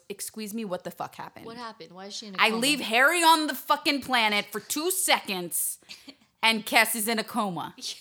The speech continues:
Speaker 2: Right, exactly.
Speaker 1: So basically, she's, uh, the doctor explains, blah, blah, blah, as we've mentioned in
Speaker 2: Yep.
Speaker 1: our previous episode, um, that she's in a coma, but she's not s-, showing signs of a coma.
Speaker 2: No, and, and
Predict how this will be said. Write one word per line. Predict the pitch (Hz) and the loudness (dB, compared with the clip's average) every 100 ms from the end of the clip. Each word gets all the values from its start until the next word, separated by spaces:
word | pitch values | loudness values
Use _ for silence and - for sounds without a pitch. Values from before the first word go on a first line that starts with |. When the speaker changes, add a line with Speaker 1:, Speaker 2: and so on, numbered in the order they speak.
| - - 370 _ 392 _ - 320 | -18 -20 -20 _ -18 _ -16 -12
Speaker 2:
Right, | 262 - | -12 -14
exactly. | _ - - - | _ -20 -20 -6
Speaker 1:
So | - 294 | -4 0
basically, | 370 370 381 359 | 0 0 -2 -4
she's, | 311 320 285 | -4 -4 -2
uh, | 285 165 | -2 -2
the | 247 | -4
doctor | 254 285 294 302 | 0 0 0 -6
explains, | - - 247 233 226 220 220 - | -6 -4 -2 -2 -2 -6 -8 -10
blah, | 170 202 208 | -4 0 2
blah, | 208 202 | 2 -2
blah, | 180 160 156 175 - | -2 -2 -4 -6 -12
as | 175 | -12
we've | 175 | -10
mentioned | 180 170 175 160 | -10 -10 -10 -10
in | 170 | -10
Speaker 2:
Yep. | 170 _ - | -12 _ -16
Speaker 1:
our | 180 | -14
previous | 180 147 151 - | -12 -12 -10 -12
episode, | 139 151 147 139 _ _ | -12 -12 -12 -12 _ _
um, | - 214 208 190 | 0 2 0 0
that | 226 208 - - | 4 2 0 -16
she's | - - 247 | -12 -8 -4
in | 302 | -2
a | |
coma, | 294 269 262 | -2 -2 -2
but | 226 220 | -2 -6
she's | 226 | -6
not | 226 208 | -6 -8
s-, | - - - | -8 -10 -8
showing | - 220 208 | -6 -6 -6
signs | - - 190 175 151 127 - | -6 -2 0 0 -4 -10 -14
of | 147 | -14
a | |
coma. | - 165 - 226 | -18 -18 -16 -12
Speaker 2:
No, | 233 190 104 | -10 -10 -10
and, | 135 226 175 | -12 -12 -10
and | 196 233 220 | -10 -10 -12